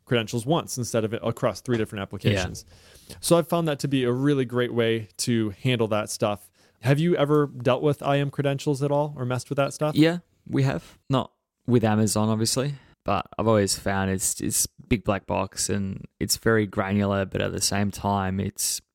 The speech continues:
Speaker 2: it's not easy to use. You've basically gotta have a degree in, you know, how to do it to, to get, to get it to do what you want it to
Speaker 1: Right.
Speaker 2: do.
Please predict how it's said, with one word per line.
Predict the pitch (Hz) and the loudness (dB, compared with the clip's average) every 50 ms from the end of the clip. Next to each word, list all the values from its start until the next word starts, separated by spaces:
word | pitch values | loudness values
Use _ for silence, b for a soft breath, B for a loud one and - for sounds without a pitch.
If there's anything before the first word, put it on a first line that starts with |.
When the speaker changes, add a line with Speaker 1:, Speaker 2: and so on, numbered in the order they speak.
| _ | _
Speaker 2:
it's | - 104 107 - - | -2 0 0 0 0
not | 139 135 92 78 | 0 0 2 4
easy | 110 110 95 101 98 | 2 2 2 2 0
to | 98 | 0
use. | 95 95 95 95 95 92 92 92 90 - - - | 0 2 2 2 2 2 0 0 -2 -2 -2 -2
You've | 107 104 - _ | -4 -4 -4 _
basically | - 127 127 123 - - 101 | -2 -2 0 0 -2 -2 -2
gotta | 98 98 92 | -2 -2 -4
have | 90 92 | -8 -8
a | 95 | -8
degree | 87 - - - 95 95 95 92 92 113 - _ _ - | -10 -10 -10 -6 -4 -2 -2 -2 -4 -6 -10 _ _ -12
in, | - - 107 104 101 95 95 - - - - | -4 0 0 0 0 0 -2 -6 -10 -8 -6
you | - 101 | -4 -4
know, | 98 95 95 110 - - - - | -2 -4 -4 -6 -8 -12 -14 -10
how | - - 110 107 | -4 -2 0 0
to | 104 | 0
do | - - 110 110 104 | 2 2 2 2 2
it | 98 85 - - | 2 0 -4 -8
to, | - - - - | -8 -8 -6 -2
to | - 117 | -2 0
get, | 101 101 98 87 92 - | 2 2 0 0 0 -4
to | - - 107 | -4 -4 -4
get | - - - 120 107 | -4 0 0 2 2
it | 107 104 | 2 0
to | - - 101 | -2 0 2
do | 110 110 | 2 4
what | 107 107 107 | 4 4 2
you | 107 107 | 2 2
want | 107 110 139 139 | 2 4 4 4
it | |
to | 127 | 4
Speaker 1:
Right. | 127 - | 2 2
Speaker 2:
do. | - 117 117 110 101 | 2 4 4 2 2